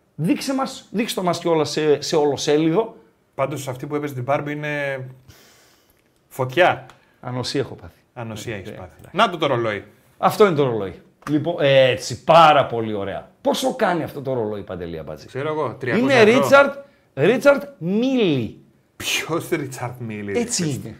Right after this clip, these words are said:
Speaker 1: Ελβετικό.
Speaker 2: Το μόνο Μίλι που ξέρω είναι το Μίλι το βανίλινο.
Speaker 1: Ρίτσαρντ Μίλι.
Speaker 2: Ναι.
Speaker 1: Το έδωσα στα λατινικά, μπήκα εκεί η Wikipedia, πώς τα λένε και τα λοιπά, για να δω πώς θα το προφέρω στη, στην εκπομπή. Τώρα, άμα κάνουν λάθος οι γκουγκλίδες, κάνω λάθος κι εγώ. Ρίτσαρντ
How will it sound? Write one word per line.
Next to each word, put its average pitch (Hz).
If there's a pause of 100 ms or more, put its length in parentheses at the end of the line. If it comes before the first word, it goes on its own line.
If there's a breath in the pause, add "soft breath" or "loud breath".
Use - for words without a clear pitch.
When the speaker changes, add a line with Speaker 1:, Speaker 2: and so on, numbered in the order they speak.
(180)
Speaker 1:
Ελβετικό. 175
Speaker 2:
Το 254
μόνο 175
Μίλι 170
που 139
ξέρω 170
είναι 165
το 143
Μίλι 165
το 170
βανίλινο. 139
Speaker 1:
Ρίτσαρντ 214
Μίλι. 220
Speaker 2:
Ναι. 117
Speaker 1:
Το 110
έδωσα 214
στα 160
λατινικά, 147
μπήκα 202
εκεί 190
η 185
Wikipedia, 165
πώς 185
τα 156
λένε 180
και 135
τα 127
λοιπά, 247 (280 soft breath)
για 175
να 190
δω 254
πώς 254
θα 226
το 220
προφέρω 220
στη, 185
στην 170
εκπομπή. 170 (260 loud breath)
Τώρα, 233
άμα 226
κάνουν 226
λάθος 208
οι 190
γκουγκλίδες, 220
κάνω 226
λάθος 208
κι -
εγώ. 170 (340 loud breath)
Ρίτσαρντ 220